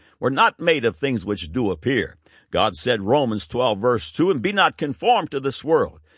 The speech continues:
but be ye transformed by the renewing of your mind, that ye may prove what is that good and acceptable and perfect will of God." God said, Ephesians chapter four, twenty-two through twenty-four,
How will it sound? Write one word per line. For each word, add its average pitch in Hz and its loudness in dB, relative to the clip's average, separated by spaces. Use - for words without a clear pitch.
but 107 2
be 160 4
ye 147 2
transformed 139 0
by 131 2
the 143 0
renewing 165 2
of 135 2
your 127 0
mind, 107 -2
that 85 -8
ye 120 -2
may 117 2
prove 156 0
what 127 2
is 110 -2
that 98 -2
good 165 2
and 95 -4
acceptable 98 -2
and 98 -2
perfect - -2
will 110 0
of 90 -4
God." 95 -2
God 95 0
said, 113 -2
Ephesians 92 -2
chapter 110 -2
four, 131 -2
twenty-two 120 -4
through 139 -6
twenty-four, 131 -4